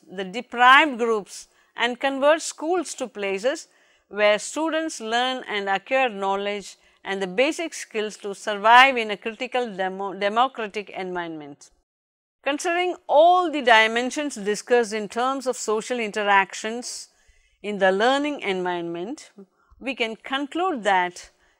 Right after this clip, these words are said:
a healthy discussion and mixture of ideas from students and the teachers is necessary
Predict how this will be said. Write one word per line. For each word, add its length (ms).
a 140
healthy 640
discussion 760
and 200
mixture 360
of 180
ideas 520
from 200
students 720
and 220
the 40
teachers 600
is 180
necessary 840